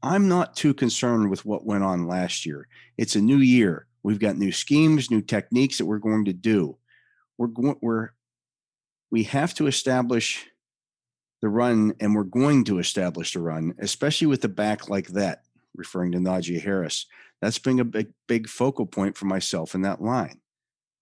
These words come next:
Um, but I also think another focal point is just being, being more physical, getting off the ball,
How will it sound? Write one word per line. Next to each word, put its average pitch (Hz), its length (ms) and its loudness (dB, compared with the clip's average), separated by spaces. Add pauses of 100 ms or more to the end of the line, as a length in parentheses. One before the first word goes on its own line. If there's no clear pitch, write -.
(340)
Um, 95 560 -2 (2000)
but 127 120 -2
I 120 80 -2
also 147 260 0
think 127 200 0
another 113 580 2
focal 117 420 -4
point 92 320 -4
is 95 100 -8
just 123 260 -4
being, 107 300 0 (120)
being 135 200 4
more 117 220 4
physical, - 760 -6 (1040)
getting 127 300 4
off 113 260 0
the 107 80 -2
ball, 92 500 -4